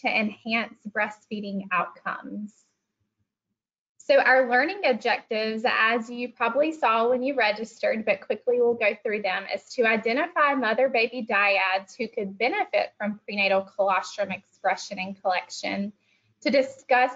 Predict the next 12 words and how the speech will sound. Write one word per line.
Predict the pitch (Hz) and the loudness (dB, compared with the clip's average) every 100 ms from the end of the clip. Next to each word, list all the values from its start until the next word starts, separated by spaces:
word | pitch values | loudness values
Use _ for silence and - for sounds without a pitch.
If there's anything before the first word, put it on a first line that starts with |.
| - | -2
the | 349 | 0
research | 269 240 - 208 202 - - - | 2 0 0 0 0 -2 -4 -2
as | 214 220 | -2 0
it | 262 - | 0 2
relates | 247 214 208 208 - | 2 4 0 -2 -4
to | 233 | -4
the | 214 | -4
safety, | 208 - 214 214 - - 240 254 | -6 -6 -2 -2 -4 -10 -6 -4
the | 214 - | -2 -2
efficacy, | 202 - 233 262 262 254 233 233 | -2 -4 -6 -6 -6 -4 -2 0
and | - 214 | 0 0
the | 202 | 0